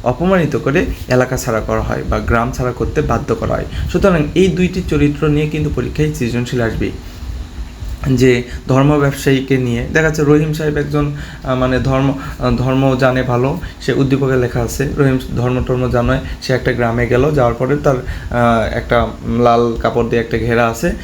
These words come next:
সে সেখানে একটা মাজার তৈরি করে ফেললো। এবং সে এলাকার মানুষের যেহেতু মূর্খ ছিল, এই জন্য, আহ, রনি নামের একটা ছেলে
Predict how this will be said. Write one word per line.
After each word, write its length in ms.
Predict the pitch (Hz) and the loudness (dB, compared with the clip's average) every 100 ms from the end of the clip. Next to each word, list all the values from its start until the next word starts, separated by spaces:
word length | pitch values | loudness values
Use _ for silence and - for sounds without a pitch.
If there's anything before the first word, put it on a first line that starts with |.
| - | -10
সে 260 | - 131 117 | 0 2 2
সেখানে 280 | 127 113 110 | -2 -4 -6
একটা 160 | - | -2
মাজার 320 | 117 113 113 110 - | 0 2 2 0 0
তৈরি 180 | 104 | -2
করে 180 | 104 107 | -2 -4
ফেললো। 320 | 107 101 101 101 - - | -4 -2 -2 -4 -8 0
এবং 280 | 151 170 151 | 2 2 0
সে 160 | 151 | 2
এলাকার 300 | 147 139 143 | 2 2 0
মানুষের 400 | 135 135 139 139 | -2 -2 -2 -2
যেহেতু 200 | 135 135 | -2 -2
মূর্খ 280 | 131 135 147 | -2 0 -2
ছিল, 260 | 147 151 214 - - | 0 0 0 -4 -8
এই 120 | - | -2
জন্য, 360 | 135 160 190 247 - - - | 0 2 2 0 -4 -14 -2
আহ, 800 | 131 127 127 120 - - - | 2 4 4 2 -2 -12 -6
রনি 300 | 117 143 185 | 2 4 4
নামের 300 | 185 147 127 | 2 2 0
একটা 200 | 120 - | -2 -4
ছেলে 260 | 117 143 170 | -6 0 0